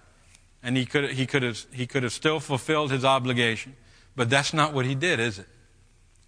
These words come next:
Daniel said, "You know what? I'm gonna, I'm gonna worship and honor my God, and I'm gonna let my life, I'm gonna let it be seen to all those around me, regardless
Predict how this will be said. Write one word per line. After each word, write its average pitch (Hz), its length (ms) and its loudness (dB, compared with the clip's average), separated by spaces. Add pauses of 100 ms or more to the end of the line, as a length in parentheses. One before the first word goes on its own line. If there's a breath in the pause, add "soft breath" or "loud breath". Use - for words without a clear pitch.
(880)
Daniel 160 380 6
said, 143 300 2
"You 139 80 2
know 165 160 2
what? 170 320 0
I'm 139 200 2
gonna, 120 260 0
I'm 127 180 0
gonna 110 200 -2
worship 147 460 -2
and 117 140 -6
honor 143 320 2
my 135 200 2
God, 123 440 0 (460 soft breath)
and 117 160 0
I'm 123 140 2
gonna 117 180 -2
let 123 160 2
my 113 200 4
life, 123 460 2 (140)
I'm 120 160 0
gonna 131 140 -2
let 135 140 2
it 117 140 -2
be 110 120 -6
seen 165 500 0
to 139 100 -2
all 135 320 0
those 127 300 -2
around 113 400 -4
me, 113 160 -10
regardless 110 1000 -2